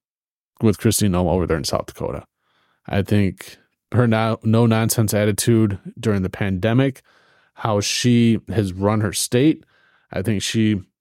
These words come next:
in all honestly, honestly, I think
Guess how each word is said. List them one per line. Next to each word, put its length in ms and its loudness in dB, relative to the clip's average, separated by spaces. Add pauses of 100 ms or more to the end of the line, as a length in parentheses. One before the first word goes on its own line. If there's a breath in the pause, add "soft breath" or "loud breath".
(600)
in 220 -2
all 200 0
honestly, 580 0 (360)
honestly, 380 0
I 120 0
think 260 0